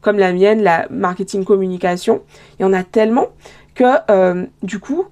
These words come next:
<laughs> moi je me répète, vous avez en tête cette histoire que je suis nulle, que blablabla, et cetera,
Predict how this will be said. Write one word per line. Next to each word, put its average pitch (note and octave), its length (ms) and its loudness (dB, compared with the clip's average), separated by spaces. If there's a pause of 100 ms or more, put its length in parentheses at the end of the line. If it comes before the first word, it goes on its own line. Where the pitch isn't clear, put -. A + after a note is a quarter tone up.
<laughs> - 1300 -20
moi A#3+ 180 2
je C4 120 2
me F3+ 280 2
répète, F3+ 540 0
vous F3+ 260 -4
avez E3+ 140 0
en F3 100 0
tête A#3 240 0
cette F#3+ 180 -2
histoire G#3+ 380 -4
que F#3 140 -4
je D#3+ 100 -12
suis E3 220 -12
nulle, G#3+ 400 -2
que E3+ 240 -4
blablabla, F#3+ 580 -4
et F#3 60 -10
cetera, G#3 400 -4